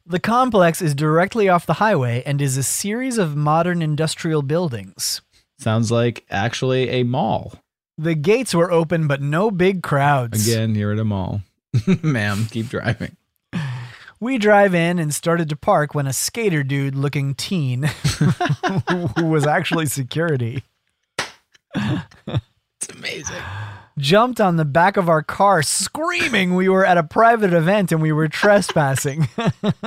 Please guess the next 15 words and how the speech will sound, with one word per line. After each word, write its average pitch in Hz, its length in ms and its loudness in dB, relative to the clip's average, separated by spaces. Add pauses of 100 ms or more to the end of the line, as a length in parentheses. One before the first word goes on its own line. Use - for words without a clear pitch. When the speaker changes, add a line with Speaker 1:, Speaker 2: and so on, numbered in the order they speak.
(160)
Speaker 1:
She - 100 -12
fucking 320 320 -2
just 185 240 -2
drove 165 420 0
into 175 220 2
Paisley 156 420 -4
Park. 135 480 -2
Speaker 2:
Love 170 320 0
it. 143 180 -4 (840)
And 202 160 4
the 202 120 2
only 226 200 4
security 202 380 2
they 185 180 2
have 185 380 0